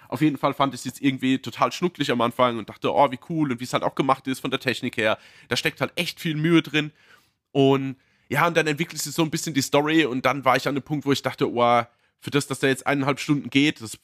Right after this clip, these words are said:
irgendwie ein ähnliches Problem wie bei Merry Little Batman, dass ich einfach dachte, oh, irgendwie gibt's gar nicht genug zu erzählen für das, was sie an Filmen haben oder an Laufzeit haben.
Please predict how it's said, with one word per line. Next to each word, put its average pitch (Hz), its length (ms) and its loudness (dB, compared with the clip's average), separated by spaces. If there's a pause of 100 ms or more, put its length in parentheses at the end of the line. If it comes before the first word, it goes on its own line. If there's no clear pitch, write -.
(280)
irgendwie 127 420 2
ein - 140 -6
ähnliches 127 340 -4
Problem 127 460 0
wie 120 100 -2
bei 123 320 2
Merry 127 240 2
Little 131 240 -2
Batman, 127 440 0 (1400)
dass 143 160 -6
ich 147 60 2
einfach 135 200 0
dachte, 131 300 0
oh, 107 120 2
irgendwie 127 300 0
gibt's - 220 -6
gar 220 100 2
nicht - 320 -4
genug 143 240 -4
zu - 80 2
erzählen 143 380 2
für - 100 -8
das, 127 160 -4
was 127 140 0
sie 120 280 -2
an 113 80 0
Filmen 139 440 0
haben 107 220 0
oder 107 180 0
an 95 80 -2
Laufzeit 107 420 0
haben. 95 200 0